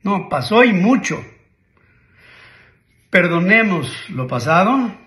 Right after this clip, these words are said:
sanemos nuestro espíritu y sigamos adelante siempre con la convicción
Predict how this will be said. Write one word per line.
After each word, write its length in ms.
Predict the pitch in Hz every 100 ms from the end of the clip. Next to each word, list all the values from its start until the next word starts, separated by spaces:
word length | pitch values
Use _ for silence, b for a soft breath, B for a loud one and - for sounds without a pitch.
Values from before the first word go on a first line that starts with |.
| _ _ _ _ _ _ _ _ -
sanemos 920 | - 147 156 214 226 196 147 - -
nuestro 400 | 127 131 127 135
espíritu 880 | 117 - 214 220 180 285 294 - - b b b b b b
y 140 | - 139
sigamos 520 | 170 165 208 226 196
adelante 920 | 185 175 180 175 156 139 - - _
siempre 920 | - - 226 240 175 165 131 - - -
con 180 | 143
la 140 | 135 131
convicción 720 | 151 151 139 190 247 370 -